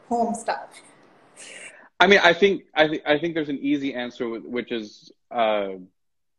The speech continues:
Speaker 2: maybe across the board, but I think the intent should be, am I adding value to people, right? And, uh, the idea that, okay,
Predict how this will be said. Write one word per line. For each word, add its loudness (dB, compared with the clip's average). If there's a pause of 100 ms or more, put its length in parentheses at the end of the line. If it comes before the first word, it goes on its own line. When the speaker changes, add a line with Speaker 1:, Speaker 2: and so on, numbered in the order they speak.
(160)
Speaker 2:
maybe -2
across -8
the -14
board, -6
but -8
I -12
think -8
the -8
intent -10
should -8
be, -8 (520)
am 0
I -2
adding -12
value -12
to -18
people, -20 (280)
right? -8 (100)
And, -8 (720)
uh, -4 (840)
the -12
idea -10
that, -14
okay, -20